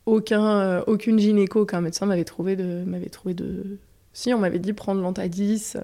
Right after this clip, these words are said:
Et en fait, je pense que, euh, je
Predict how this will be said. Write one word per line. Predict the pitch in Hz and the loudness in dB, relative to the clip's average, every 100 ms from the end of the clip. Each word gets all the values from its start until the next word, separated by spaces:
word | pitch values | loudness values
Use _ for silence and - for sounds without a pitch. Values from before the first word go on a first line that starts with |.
| 208 - _ _ | -10 -12 _ _
Et | 214 214 | -2 0
en | 202 202 | 0 -2
fait, | - 277 285 285 - - | -4 -4 -4 -6 -12 -8
je | 226 - | -8 -8
pense | - 262 262 | -2 -2 -2
que, | - - 214 | -12 -6 0
euh, | 214 214 214 196 196 196 196 190 196 190 196 196 208 - _ _ _ _ _ _ | 2 4 4 2 2 0 -2 -2 -2 -2 -4 -6 -10 -16 _ _ _ _ _ _
je | - - - 208 190 190 190 | -18 -16 -4 0 2 2 0